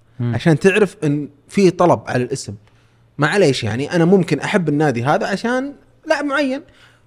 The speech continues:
Speaker 2: فبديهيًا إنك مفروض إنك توفر كميات كبيرة. ترى خمستاشر ألف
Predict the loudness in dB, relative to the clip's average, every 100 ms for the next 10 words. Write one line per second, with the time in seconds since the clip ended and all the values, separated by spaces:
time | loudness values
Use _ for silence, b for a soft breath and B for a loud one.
0 | _ 2 2 6 4 6 6 6 6 2
1 | 0 -2 -2 0 -2 -2 -4 -2 -10 -6
2 | -6 -4 -6 -8 -8 -6 -6 b b b
3 | -8 -6 -4 -4 -6 -6 -8 -6 -2 -4
4 | -4 -16